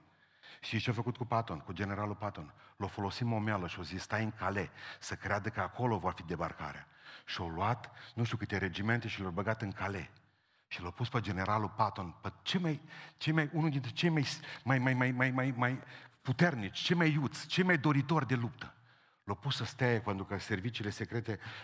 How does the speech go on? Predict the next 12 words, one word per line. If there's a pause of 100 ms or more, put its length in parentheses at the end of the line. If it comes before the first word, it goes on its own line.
(160)
Germania
să (120)
creadă
că (280)
el
va
ataca (460)
și
l-au
lăsat
acolo
momeală.